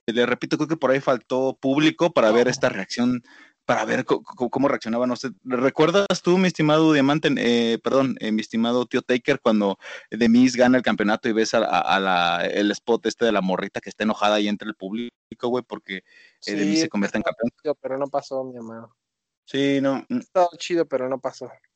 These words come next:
Speaker 2: Ni
Speaker 1: A,
Speaker 2: modo.
Speaker 1: a mí, a, a, a mí, a, a mí me gusta. A mí, la verdad, sinceramente, me gusta. Eh, por ahí, eh, creo que, eh, en las últimas semanas estuvo The Miz, eh, apareciendo mucho en televisión y por ahí apareció Angel Garza. Tam-,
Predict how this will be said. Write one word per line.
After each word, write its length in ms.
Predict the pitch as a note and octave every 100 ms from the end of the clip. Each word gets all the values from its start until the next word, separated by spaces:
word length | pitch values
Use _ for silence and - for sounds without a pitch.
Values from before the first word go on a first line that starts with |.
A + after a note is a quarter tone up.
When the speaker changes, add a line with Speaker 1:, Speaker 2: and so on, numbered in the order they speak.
| _ _ _ _ _ _ _
Speaker 2:
Ni 120 | C#3
Speaker 1:
A, 40 | C3
Speaker 2:
modo. 280 | C3+ C#3 C3+
Speaker 1:
a 60 |
mí, 680 | E3 G3+ A#3 A#3 A3+ A3 G3 -
a, 60 | - - -
a, 120 | -
a 20 |
mí, 880 | A3 C#4 C4+ B3 G3+ D3+ B2 G#2+ G2+ - _ -
a, 160 | - F#3+
a 20 |
mí 100 | C4+
me 80 | G#3+
gusta. 340 | B2 - -
A 60 | D3+
mí, 100 | A3
la 120 | E3
verdad, 200 | D3 E3
sinceramente, 480 | D#3+ C#3+ C#3 C3 B2+
me 80 | G2+
gusta. 480 | G#2+ E3+ - G#3 - _ - - - -
Eh, 220 | B2+ C3+ -
por 160 | D3+ E3
ahí, 520 | G3 G#3 G#3 G3 - _ _ _ -
eh, 160 | C3+
creo 180 | - E3+
que, 720 | G#3 G3 F3 C#3+ C#3+ C#3+ C#3 C3+
eh, 40 | A#2 - _ -
en 240 | - D3
las 120 | D3+ F3
últimas 280 | F#3+ A3+ E3+
semanas 460 | C#3 D#3+ G3+ -
estuvo 440 | C#3+ - E3 E3+ D#3+
The 120 | A2+
Miz, 420 | A#2 D3+ C4+ - _ _ _ _ _ _ -
eh, 140 | G#2+ A2
apareciendo 1000 | A2 A2 A2 C3 C3+ C3+ B2+ A#2 A2 G#2+
mucho 240 | A#2 C3
en 80 | C#3
televisión 400 | A2+ G#2+ G#2+ C#3+
y 20 |
por 180 | C#3+ A#2+
ahí 100 | B2+
apareció 440 | C3+ A#2 G#2+ B2 B2+
Angel 320 | C3 A#2 G#2+
Garza. 280 | A#2+ B2 B2+
Tam-, 320 | A#2+ B2 A#2+